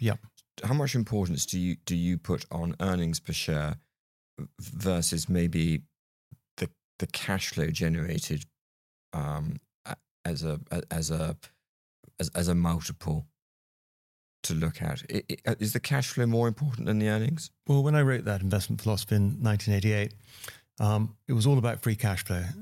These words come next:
Speaker 1: and, uh, what, what Ar-, Warren Buffett called owner earnings. And so you've got to take into account the working capital, which doesn't get reflected in the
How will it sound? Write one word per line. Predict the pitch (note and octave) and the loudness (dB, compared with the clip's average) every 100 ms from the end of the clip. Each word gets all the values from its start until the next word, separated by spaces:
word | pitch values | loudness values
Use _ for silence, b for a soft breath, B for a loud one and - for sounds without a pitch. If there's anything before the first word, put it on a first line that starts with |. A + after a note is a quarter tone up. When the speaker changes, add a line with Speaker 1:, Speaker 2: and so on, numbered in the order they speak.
| - | -2
Speaker 1:
and, | G#2 G2 G2 G2 | 0 2 4 2
uh, | G2 G2+ - | 2 0 -4
what, | G#2+ - | -4 -2
what | G#2 - | -2 -2
Ar-, | A2+ G#2+ - _ | -4 -4 -6 _
Warren | A#2 G#2+ | 0 2
Buffett | G2 G2 - | 2 0 -2
called | - G2+ - | -2 -2 2
owner | A2+ G#2 G2+ | 4 6 6
earnings. | G2+ F#2+ F2+ F2+ - B B B B B | 4 4 0 -2 -6 B B B B B
And | - G#2 G2+ G2 | 0 2 2 2
so | A#2 | 2
you've | G#2+ | 4
got | A#2 | 2
to | |
take | G2 A2 G#2 | 2 2 2
into | G2+ F#2 | 2 0
account | - G2+ F#2+ | 0 0 0
the | G2+ | 0
working | G#2 F#2 G2 | 0 0 0
capital, | - A2 G#2 - G2 | 0 0 0 0 0
which | F#2+ | -2
doesn't | F#2+ F2+ | -2 -2
get | F#2 - | -2 -4
reflected | - - - - F2 | -6 -4 -4 -2 -2
in | F2+ | 0
the | F#2 F#2 | 0 -2